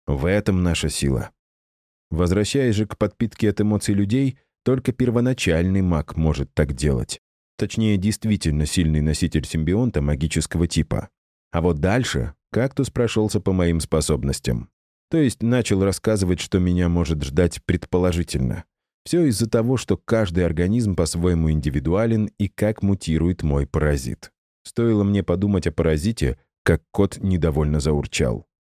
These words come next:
«Деревенщина!» Способность, которая и так, возможно, уже есть у меня, но никак не проявилась, называется «правда».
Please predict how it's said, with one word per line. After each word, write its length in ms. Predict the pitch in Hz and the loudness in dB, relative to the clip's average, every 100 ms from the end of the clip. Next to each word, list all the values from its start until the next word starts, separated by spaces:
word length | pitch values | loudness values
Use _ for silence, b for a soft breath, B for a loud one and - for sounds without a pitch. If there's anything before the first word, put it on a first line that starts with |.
| _ - | _ -14
«Деревенщина!» 1300 | 65 82 85 85 78 80 73 - - 76 69 71 - _ _ _ _ _ _ _ | -4 0 2 2 2 0 0 -2 -2 -2 0 -2 -6 _ _ _ _ _ _ _
Способность, 640 | - - 90 175 165 151 - | -8 -2 0 0 0 0 0
которая 340 | 131 151 143 | 0 2 2
и 40 | 131 | 0
так, 300 | 151 143 104 | -2 -2 0
возможно, 500 | 107 123 123 113 107 | 0 0 0 2 2
уже 200 | 98 107 | 2 2
есть 380 | 98 117 - | 2 0 0
у 40 | 95 | 0
меня, 420 | 95 95 107 127 | 2 2 2 2
но 140 | 98 | 2
никак 400 | 90 90 - 107 | 2 0 0 0
не 100 | 98 | 0
проявилась, 800 | 90 92 87 80 107 127 120 - - | 0 0 2 0 0 0 0 -4 -2
называется 800 | 98 90 90 98 104 95 104 | 0 2 2 2 0 0 -4
«правда». 760 | 90 - 101 95 65 64 67 | -4 -2 0 0 0 -2 -4